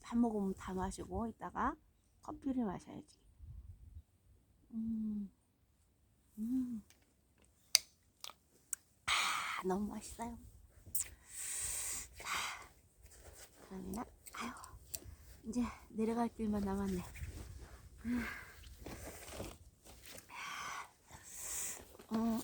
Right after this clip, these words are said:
음, 둥글레차 드시고 싶지요? 음, 너무 맛있어요, 구수하고. 막 몸이 막 그냥 힘이 불끈불끈 생기는 것 같아요. 자,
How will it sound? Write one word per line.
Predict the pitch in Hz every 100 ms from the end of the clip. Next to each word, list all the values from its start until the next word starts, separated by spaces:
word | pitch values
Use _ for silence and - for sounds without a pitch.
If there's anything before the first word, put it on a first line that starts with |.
| -
음, | 233 240
둥글레차 | - 269 285 302 - 294
드시고 | 277 247 - 269
싶지요? | 285 - - 302 302 302 320 320 311 - - - -
음, | 269 285 277 - - - - -
너무 | - 254 269
맛있어요, | 254 254 - 240 233
구수하고. | 247 233 240 220 220 220 - - - - - - - -
막 | 220 254 202
몸이 | 220 247 254 247
막 | 240
그냥 | 262 262 - -
힘이 | - - 285
불끈불끈 | - 269 - 226 - - 226
생기는 | - 247 254 247
것 | 196
같아요. | 165 - 185 - - - - - 190 - - - - - - - - - - - - - - - - - - - - -
자, | -